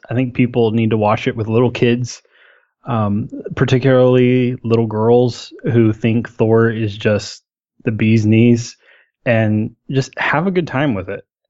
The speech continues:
I, I mean, it, it is a comic book movie. Open your mind. Ignore the wig.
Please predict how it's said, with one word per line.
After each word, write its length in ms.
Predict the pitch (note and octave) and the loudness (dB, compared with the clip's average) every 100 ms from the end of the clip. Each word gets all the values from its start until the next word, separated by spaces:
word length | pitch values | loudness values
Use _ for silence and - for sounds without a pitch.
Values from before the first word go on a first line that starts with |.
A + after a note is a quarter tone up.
| C3+ | -8
I, 320 | A#2+ - A#2+ | -6 -4 -2
I 40 | |
mean, 220 | A2+ A2+ | 0 2
it, 160 | A#2 B2 | 0 0
it 320 | C#3+ C#3 C3+ | -2 2 2
is 140 | C#3 D3+ | 4 2
a 60 | |
comic 340 | C#3+ C#3 C3+ C3+ | 0 0 0 0
book 180 | C3+ | -2
movie. 480 | C#3 C3+ C3 B2+ B2+ - | 0 0 0 0 -2 -2
Open 220 | A#2+ A#2 | -4 -2
your 100 | B2+ | -2
mind. 460 | A#2 A2+ A2+ A2+ - _ - - _ _ - | 0 0 0 -2 -4 _ -20 -20 _ _ 0
Ignore 460 | A2 A2 B2 C3+ | 4 6 4 4
the 140 | C3 A#2+ | 2 2
wig. 540 | A#2+ B2 A#2+ A#2+ A2+ | 2 2 0 -4 -14